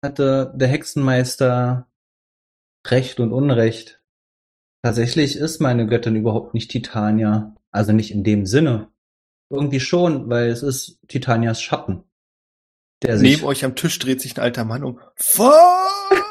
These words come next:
Speaker 1: <laughs> der sich von ihr gelöst hat und selbst eine Art Göttin ist. Oder selbst einfach eine Göttin ist.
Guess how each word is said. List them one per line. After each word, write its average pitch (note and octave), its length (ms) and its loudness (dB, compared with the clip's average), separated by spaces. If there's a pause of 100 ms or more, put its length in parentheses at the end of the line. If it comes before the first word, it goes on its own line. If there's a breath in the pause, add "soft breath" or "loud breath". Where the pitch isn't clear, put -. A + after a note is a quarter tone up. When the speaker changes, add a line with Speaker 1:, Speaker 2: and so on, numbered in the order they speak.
(160)
Speaker 1:
<laughs> A3+ 1200 -2 (300)
der B2 160 4
sich A#2+ 260 -4
von B2+ 180 -2
ihr B2+ 120 0
gelöst C#3 440 0
hat B2+ 220 -4
und B2 500 -4 (100)
selbst C#3 600 -2 (240)
eine B2 140 -2
Art A2+ 240 -2
Göttin G#2+ 680 0 (100)
ist. - 420 -8 (140)
Oder G2 280 -4
selbst G2+ 320 -4
einfach F#2+ 320 -10
eine G2 140 -8
Göttin G#2 340 -10
ist. - 300 -20